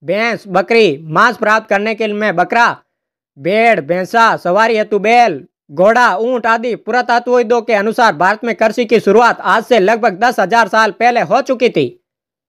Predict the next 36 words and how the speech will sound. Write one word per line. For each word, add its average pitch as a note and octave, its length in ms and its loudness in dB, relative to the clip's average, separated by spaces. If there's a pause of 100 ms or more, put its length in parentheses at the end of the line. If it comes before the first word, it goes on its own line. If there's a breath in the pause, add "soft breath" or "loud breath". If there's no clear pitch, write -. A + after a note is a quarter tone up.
(120)
इस G3+ 180 -6
प्रकार G#3 380 0
आदिमानव A3+ 540 -2
का G#3 160 0
भोजन F3 400 0
की G#3+ 120 -4
तलाश G3+ 340 0
में G#3+ 120 -4
घूमना F#3+ 300 -2
फिरना G#3+ 320 -2
कम C4+ 240 -2
हो B3 100 0
गया। F3 280 -4 (600)
अब A3+ 180 -10
वह A#3 160 2
जान G3+ 280 -2
गया C4 220 -2
था G3+ 260 -2
कि G#3 240 -8
मानव G#3 340 0
और G#3+ 200 2
पशु A3 280 -2
पक्षियों A3 380 0
द्वारा G#3+ 280 2
खाकर F3+ 380 -2
फेंके G#3+ 300 0
हुए G#3+ 220 2
फलों F#3+ 360 -2
के G#3 160 -2
बीजों G3+ 320 0
से A3 160 -2
नए F3+ 340 2
पौधे G#3+ 300 0
उगाए A3 340 0
जाते B3+ 240 -2
हैं। A3+ 280 -2